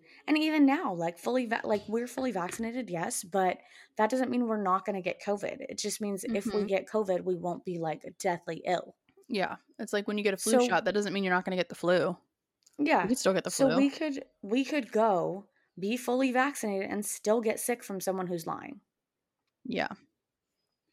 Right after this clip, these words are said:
Speaker 2: It's
Speaker 1: don't
Speaker 2: just,
Speaker 1: think it's
Speaker 2: it,
Speaker 1: a good
Speaker 2: I don't
Speaker 1: idea. Disney, what are you doing?
Speaker 2: Yeah, I don't, I don't think it's a good idea either.
Speaker 1: No.
Speaker 2: So, but I, I'm not the, I don't make the rules. I
Speaker 1: But, you
Speaker 2: just
Speaker 1: know,
Speaker 2: follow them.
Speaker 1: if,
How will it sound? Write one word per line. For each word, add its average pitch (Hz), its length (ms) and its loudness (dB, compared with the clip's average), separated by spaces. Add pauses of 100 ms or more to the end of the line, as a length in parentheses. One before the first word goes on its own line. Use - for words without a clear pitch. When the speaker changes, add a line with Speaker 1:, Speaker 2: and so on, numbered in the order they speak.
(420)
Speaker 2:
It's 233 160 0
Speaker 1:
don't 233 180 6
Speaker 2:
just, - 20 -2
Speaker 1:
think 220 140 0
it's 220 120 8
Speaker 2:
it, - 20 0
Speaker 1:
a 208 40 -2
good 196 140 4
Speaker 2:
I - 40 8
don't 170 220 6
Speaker 1:
idea. - 280 -6
Disney, 202 340 0
what 185 160 0
are 180 40 -2
you 165 80 -4
doing? - 360 -10 (320)
Speaker 2:
Yeah, 151 320 -2
I 208 120 4
don't, 214 180 0
I 208 60 4
don't 196 160 0
think 175 140 -4
it's - 80 -14
a 110 60 -12
good 92 120 -8
idea 90 260 -8
either. - 260 -10 (1000)
Speaker 1:
No. - 280 -12
Speaker 2:
So, - 300 -8 (140)
but 196 220 2
I, 208 180 6
I'm 202 180 0
not 196 280 2
the, 196 160 0
I 185 140 0
don't 185 220 -4
make 190 180 -8 (100)
the 151 140 -6
rules. - 400 -10 (380)
I - 40 -10
Speaker 1:
But, 294 100 2
you 294 140 6
Speaker 2:
just - 0 -
Speaker 1:
know, 311 380 2
Speaker 2:
follow - 180 -2
them. 220 120 -4
Speaker 1:
if, - 220 -20